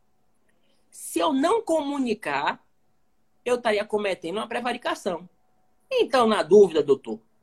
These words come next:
vou mandar cliente pro senhor aí, pro senhor defender os clientes e os advogados defenderem aí na frente. Assim mesmo.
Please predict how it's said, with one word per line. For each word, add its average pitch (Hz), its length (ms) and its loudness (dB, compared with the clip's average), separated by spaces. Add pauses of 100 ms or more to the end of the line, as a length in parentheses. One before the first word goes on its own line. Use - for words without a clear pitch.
(140)
vou 262 100 2
mandar 254 320 2
cliente 254 240 -6
pro 269 160 -6
senhor 277 260 -6
aí, 214 260 0
pro - 100 -20
senhor - 120 -8
defender 254 380 -4
os - 80 -4
clientes 220 260 -4
e 214 40 0
os 208 80 2
advogados 220 480 2
defenderem 233 480 -4
aí 240 60 -8
na 262 120 -6
frente. 143 340 -10 (220)
Assim 294 320 -2
mesmo. 151 300 2